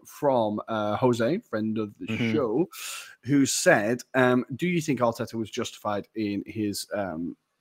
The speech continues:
Speaker 1: comments after the match?"
Speaker 2: Mm-hmm.
Speaker 1: Um, I firstly have to say yes,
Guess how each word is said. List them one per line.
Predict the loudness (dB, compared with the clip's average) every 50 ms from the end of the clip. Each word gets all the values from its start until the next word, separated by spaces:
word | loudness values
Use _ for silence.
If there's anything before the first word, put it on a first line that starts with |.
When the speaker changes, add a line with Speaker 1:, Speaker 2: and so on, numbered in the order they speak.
| _
Speaker 1:
comments | -6 -2 -2 0 0 -2 -2 -4 -8 -12 -10 _ -6
after | -6 -6 -6 -10 -14 -10 -10
the | -8 -6
match?" | -6 -4 -6 -6 -8 _ -8 -8 -8 -6 -6 -6
Speaker 2:
Mm-hmm. | -4 -4 -4 -4 -4 -6 -8 -4 0 4
Speaker 1:
Um, | 8 10 10 10 10 10 8 6 2 -2 _ _ _ -20 -20 -20 _ _ _ _ _ _
I | 6 8 8 8 8
firstly | 8 8 8 8 8 8 8 4 2
have | 2 2 0
to | -2 0
say | 2 2 2
yes, | 4 4 2 2 0 0 -2 -4 -6 -8 -10 -12 -12